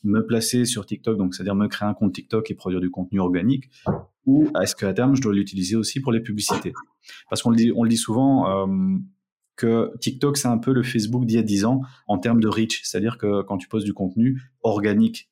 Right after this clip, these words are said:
sur TikTok, eh bien, tu vas pouvoir avoir une grande visibilité sur tes contenus sans payer.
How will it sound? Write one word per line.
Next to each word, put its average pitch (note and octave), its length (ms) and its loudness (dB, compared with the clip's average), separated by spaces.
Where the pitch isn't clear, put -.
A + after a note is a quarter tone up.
sur - 200 -12
TikTok, C3 460 -2
eh - 60 -2
bien, A2 180 2
tu B2 100 0
vas G2+ 80 2
pouvoir G2+ 300 0
avoir G2 200 0
une F#2+ 80 2
grande A2 240 2
visibilité G2 480 0
sur B2 160 -4
tes G2 120 -2
contenus G#2+ 340 -2
sans A#2 140 -4
payer. G2 340 -2